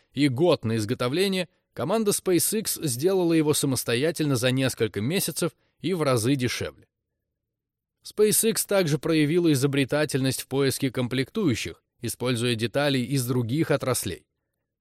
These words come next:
Защёлки для люков от туалетных кабинок, ремни безопасности от гоночных автомобилей, компьютеры, аналогичные тем, что стоят в банкоматах. Каждая такая мелочь вносила свой вклад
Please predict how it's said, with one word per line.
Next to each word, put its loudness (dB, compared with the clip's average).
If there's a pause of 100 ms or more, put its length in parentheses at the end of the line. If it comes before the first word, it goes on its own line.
(100)
Защёлки 2
для -4
люков 0
от -2
туалетных -2
кабинок, -2 (480)
ремни 0
безопасности 0
от 0
гоночных -2
автомобилей, -2 (300)
компьютеры, 0
аналогичные 0
тем, 0
что -4
стоят 0
в -4
банкоматах. 0 (720)
Каждая 2
такая -2
мелочь 0
вносила 0
свой 2
вклад -4